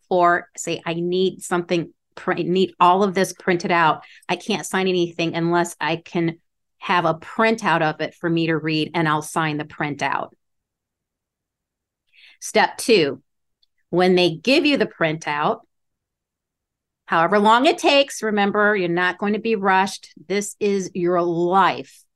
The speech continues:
This is your future. All right, you're going to wait. And step two, once you get that printout of what they're asking you to sign, you're going to cross out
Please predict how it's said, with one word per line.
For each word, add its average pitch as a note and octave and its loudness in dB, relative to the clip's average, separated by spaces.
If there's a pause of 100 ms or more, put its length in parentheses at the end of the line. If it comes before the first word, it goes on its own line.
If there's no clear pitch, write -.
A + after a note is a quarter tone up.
(720)
This F#3+ -4
is F3+ -6
your F3 2
future. E3 -6 (920)
All D#3+ -2
right, D#3 -2
you're F3 0
going F#3+ 2
to G3+ 0
wait. E3 -4 (840)
And E3 -2
step - 2
two, A#3 2
once F#3+ 2
you C4+ -2
get A#3+ -2
that A3+ 2
printout A3 0
of D#3+ -2
what F#3 0
they're A#3+ 0
asking G3+ -2
you G3 0
to G3 -4
sign, D#3 -2 (520)
you're G#3+ 2
going C4 2
to G#3 2
cross G#3+ 0
out D#3+ 2